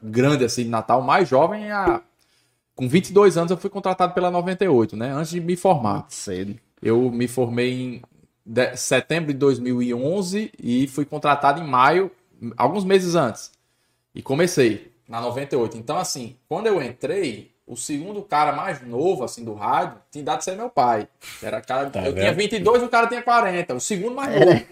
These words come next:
Speaker 2: <laughs>
Speaker 1: O resto tinha cinquenta, sessenta, setenta. E pra mim foi a melhor coisa que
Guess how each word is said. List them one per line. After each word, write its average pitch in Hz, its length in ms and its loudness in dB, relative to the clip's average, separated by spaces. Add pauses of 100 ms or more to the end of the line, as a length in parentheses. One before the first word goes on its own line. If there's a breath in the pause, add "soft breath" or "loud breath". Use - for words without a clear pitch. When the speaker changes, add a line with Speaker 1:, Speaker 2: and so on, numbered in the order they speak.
(140)
Speaker 2:
<laughs> 170 300 6
Speaker 1:
O 202 120 6
resto 240 260 8
tinha 196 120 -4
cinquenta, 208 540 -6
sessenta, 175 500 -8
setenta. - 300 -10 (120)
E 196 140 -6
pra 240 400 -2
mim 214 220 -10
foi 220 220 -4
a 240 40 -4
melhor 226 280 -2
coisa 226 340 -8
que 302 420 -18